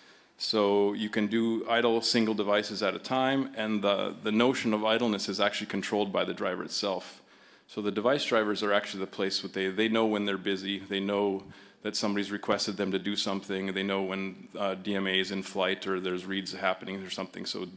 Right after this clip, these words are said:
dri-, drivers can actually say, um, can do things independently based on their own notion of activity. And unlike system-wide suspend, you can't really, uh, this is not meant for drivers to aff-, uh, affect other drivers. So the drivers are independently.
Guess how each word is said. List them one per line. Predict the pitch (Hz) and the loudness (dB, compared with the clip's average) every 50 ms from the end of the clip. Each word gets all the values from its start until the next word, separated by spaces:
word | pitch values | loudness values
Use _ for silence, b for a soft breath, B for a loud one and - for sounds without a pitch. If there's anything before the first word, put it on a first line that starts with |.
| - | -10
dri-, | - - 104 107 - 104 104 | -6 -2 -2 -2 -2 -2 -2
drivers | 98 117 117 120 120 117 110 | 2 4 4 4 2 0 -2
can | - - 107 | -2 -2 -2
actually | 101 98 - - 107 | -2 -2 -2 -4 -6
say, | - - 107 98 95 98 - B B B B B B B B B B B B - | -4 -2 0 0 0 -2 -4 B B B B B B B B B B B B -6
um, | - 101 95 95 95 95 92 - - - - - - - - - | -2 -2 -2 -2 -2 -6 -8 -10 -16 -18 -20 -20 -20 -18 -12 -6
can | - 113 107 | -4 -2 0
do | 123 123 117 | 0 0 0
things | - 110 104 98 | 0 -2 -2 -2
independently | 104 117 120 113 107 - 120 113 107 101 104 101 | 0 0 0 0 2 2 2 2 2 0 -2 -2
based | 95 98 101 101 - - | 0 0 0 0 0 -2
on | 104 98 | -2 -2
their | 98 95 95 | 0 -2 -2
own | 95 98 107 107 104 | 0 2 2 2 2
notion | 101 101 101 101 - 98 90 | 2 0 -4 -4 -6 -6 -6
of | 90 | -4
activity. | 87 90 95 - - 98 92 92 87 92 92 90 B B B B B B B B _ _ _ _ _ _ _ _ _ _ _ _ - _ - | -4 -6 -6 -6 -6 -6 -6 -6 -6 -8 -8 -10 B B B B B B B B _ _ _ _ _ _ _ _ _ _ _ _ -16 _ -6
And | 104 101 101 110 113 | -4 -2 -2 0 0
unlike | 120 123 131 123 117 113 - | 2 2 4 4 2 2 0
system-wide | - - 135 - - 117 110 107 104 110 110 | -4 -4 -4 -2 -2 -2 -2 0 0 -2 -2
suspend, | - 110 - - - 101 101 101 98 - - B B B B B B B | -2 -4 -6 -4 -2 -2 0 -2 -2 -6 -10 B B B B B B B
you | B 110 | B -8
can't | - - 127 120 117 | -2 -2 -2 0 0
really, | 120 120 113 110 107 104 | 0 2 2 4 2 2
uh, | - - - - - - - - - - | 0 -2 -8 -10 -8 -8 -8 -10 -12 -14
this | - 107 107 110 - - 113 | -10 -6 -2 0 0 0 0
is | 107 98 | 0 0
not | 107 110 110 107 107 | 2 2 2 2 2
meant | 113 110 110 107 | 0 -2 -2 -2
for | - - 104 98 | -2 -2 -2 -2
drivers | 98 95 107 101 101 104 104 101 - | 0 2 4 4 4 4 2 0 -2
to | - 104 92 | -4 -4 -4
aff-, | 92 - - - | -6 -6 -10 -8
uh, | - 107 98 - - - 98 101 | -6 -6 -6 -6 -6 -6 -4 -4
affect | 101 - - 104 - - | -2 0 2 0 2 2
other | 101 95 98 98 | 0 0 0 2
drivers. | 92 92 92 92 90 87 - | 0 0 -2 -2 -2 -2 -4
So | - 101 | -2 -2
the | 95 | 0
drivers | 107 107 104 107 107 95 98 | 2 4 4 4 2 0 0
are | 101 113 | -2 -2
independently. | 123 127 - - - 98 98 98 90 90 92 90 - | -2 -2 -2 -4 -4 -4 -4 -4 -4 -6 -8 -8 -10